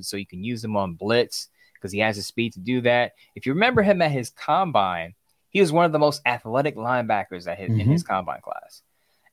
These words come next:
Speaker 1: And I think the Raiders, that's what the Raiders are missing, is an athletic linebacker who can stay on the field all three downs and, and, and cover the pass.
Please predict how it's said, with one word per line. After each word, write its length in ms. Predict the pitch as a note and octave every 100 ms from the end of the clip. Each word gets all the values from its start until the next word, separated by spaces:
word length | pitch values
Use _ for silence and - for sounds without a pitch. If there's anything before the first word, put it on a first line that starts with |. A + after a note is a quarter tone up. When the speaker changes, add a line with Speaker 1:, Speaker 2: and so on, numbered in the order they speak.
| B2
Speaker 1:
And 80 |
I 80 | C3
think 220 | A#2+ D#3+
the 100 | C#3+
Raiders, 280 | B2 C#3 C3
that's 180 | B2 -
what 80 | C#3+
the 60 |
Raiders 220 | B2+ C3 A2+
are 80 |
missing, 600 | G2+ G2+ A2+ C#3+ - E2+
is 160 | E2 F#2
an 80 | F#2+
athletic 580 | G2 - F2 G#2+ A2+ -
linebacker 500 | F#2+ G#2 G#2+ G2 F#2
who 100 | F#2
can 120 | F2+
stay 160 | -
on 60 | G#2
the 80 | F#2+
field 200 | G#2 F#2+
all 160 | F#2
three 180 | F#2 F#2+
downs 360 | F2 F#2+ G2+ F2+
and, 120 | D#2+ -
and, 200 | F2+ -
and 180 | F2 E2+ _ _ _ -
cover 300 | - A#2 G#2+
the 140 | F2
pass. 580 | - C3 B2+ F#2 -